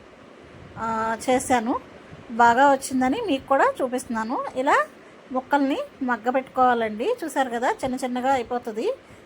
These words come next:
ఇప్పుడు ఒక రెండు స్పూన్ల దాకా నువ్వులు వేసుకోవాలండి. నువ్వులు అనేది ఆప్షను, టేస్ట్ కోసం మాత్రమే వేసుకుంటున్నాము. ఆ, ఇవి కూడా బాగా ఫ్రై చేసుకోవాలి.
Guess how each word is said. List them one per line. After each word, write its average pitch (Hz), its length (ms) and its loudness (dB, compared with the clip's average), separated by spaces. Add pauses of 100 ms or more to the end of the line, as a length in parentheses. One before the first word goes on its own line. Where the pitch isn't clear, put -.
(160)
ఇప్పుడు 269 320 -4
ఒక 415 300 2
రెండు 277 360 4
స్పూన్ల 269 580 0
దాకా 262 420 0 (560)
నువ్వులు 262 320 -2
వేసుకోవాలండి. 247 920 0 (1040)
నువ్వులు 254 280 -2
అనేది 285 320 2
ఆప్షను, 262 600 2 (180)
టేస్ట్ 254 280 -4
కోసం 285 320 -2
మాత్రమే 240 400 -4
వేసుకుంటున్నాము. 226 760 -8 (640)
ఆ, 240 240 -2
ఇవి 269 140 -6
కూడా 277 400 2
బాగా 262 400 2
ఫ్రై 262 200 0
చేసుకోవాలి. 254 720 -4